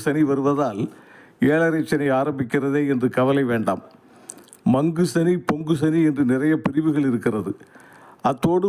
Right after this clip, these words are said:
உங்கள் ஜாதகத்தில் யோகமான திசை நடந்து வருபவர்களுக்கு விரயச்சனியில் பூமி பொன்னாகும்.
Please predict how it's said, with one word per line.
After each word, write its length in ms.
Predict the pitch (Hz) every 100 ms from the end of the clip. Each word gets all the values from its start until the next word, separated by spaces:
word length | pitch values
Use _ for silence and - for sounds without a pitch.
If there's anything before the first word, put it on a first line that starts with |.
| 170
உங்கள் 220 | 156 139
ஜாதகத்தில் 560 | 131 147 165 165 170 156 135
யோகமான 520 | 147 160 156 160 170 131
திசை 220 | 131 165 156
நடந்து 260 | 131 139 139 143
வருபவர்களுக்கு 760 | 135 131 123 117 120 113 - 107 87 170 - - - - - _ _ _ _ _ _ _ _ _ -
விரயச்சனியில் 920 | 135 156 175 185 - 165 165 175 156 117 - - _ -
பூமி 340 | 151 175 175 165 -
பொன்னாகும். 540 | 139 151 131 120 98